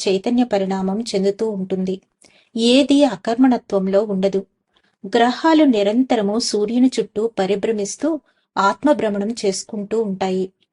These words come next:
సౌర వ్యవస్థ ఇంకొక ఖగోళ వ్యవస్థ చుట్టూ ఆత్మభ్రమణం చేస్తూ పరిభ్రమణం చేస్తూ ఉంటుంది. సృష్టిలో ప్రతిదీ లయబద్ధంగా చలనం కలిగి ఉంది.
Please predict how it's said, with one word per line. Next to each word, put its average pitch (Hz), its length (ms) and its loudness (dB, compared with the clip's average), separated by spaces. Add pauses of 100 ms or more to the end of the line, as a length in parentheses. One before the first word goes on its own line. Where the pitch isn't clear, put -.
(600)
సౌర 226 380 2
వ్యవస్థ 202 540 0
ఇంకొక 208 580 -2
ఖగోళ 233 500 2
వ్యవస్థ 202 480 -2
చుట్టూ 262 540 -6 (400)
ఆత్మభ్రమణం 208 760 0 (120)
చేస్తూ 226 360 -4
పరిభ్రమణం 202 720 -2 (120)
చేస్తూ 180 280 -6
ఉంటుంది. 196 520 -6 (920)
సృష్టిలో 320 640 2
ప్రతిదీ 220 680 -2
లయబద్ధంగా 202 840 -2
చలనం 202 440 -4
కలిగి 190 320 -4
ఉంది. 190 360 -4